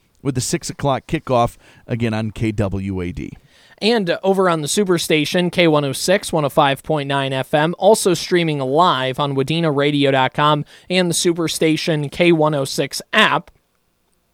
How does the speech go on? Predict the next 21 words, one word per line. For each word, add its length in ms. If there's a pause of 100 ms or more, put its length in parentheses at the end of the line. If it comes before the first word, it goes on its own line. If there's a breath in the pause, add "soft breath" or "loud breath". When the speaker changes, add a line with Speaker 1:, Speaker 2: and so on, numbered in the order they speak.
(160)
Speaker 2:
It 140
is 220
the 120
Wadena 360
Deer 180
Creek 240
Wolverines 680 (280 soft breath)
hosting 640
the 160
Monaga 380
Braves. 480 (260 loud breath)
Wadena 320
Deer 220
Creek 240
two 220
and 140
six 440
overall 520
on 300
the 80
season. 640